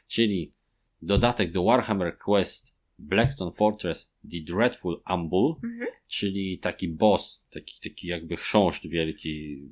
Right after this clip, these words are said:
Speaker 1: potwór jakiś kosmiczny, który dodaje dodatkowe wyzwanie, własną talię aima,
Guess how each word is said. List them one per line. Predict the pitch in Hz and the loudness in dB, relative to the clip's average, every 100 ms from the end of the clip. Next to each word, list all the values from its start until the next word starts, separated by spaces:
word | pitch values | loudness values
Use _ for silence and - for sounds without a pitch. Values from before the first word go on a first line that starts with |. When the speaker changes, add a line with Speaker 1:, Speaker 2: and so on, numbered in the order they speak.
| _ | _
Speaker 1:
potwór | - 82 - 78 | -10 -8 -8 -8
jakiś | - 76 | -6 -8
kosmiczny, | - - 92 82 80 78 | -8 -6 -6 -6 -8 -8
który | 90 85 | -6 -4
dodaje | 82 92 90 85 | -2 -2 -2 -2
dodatkowe | 82 - 90 85 85 80 80 - - | -6 -6 -6 -6 -6 -6 -10 -14 -8
wyzwanie, | 80 - 85 90 110 | -6 0 0 2 2
własną | 98 90 - 85 | 2 0 0 -2
talię | 85 85 78 | -2 -2 -2
aima, | 87 101 92 | -2 -2 -2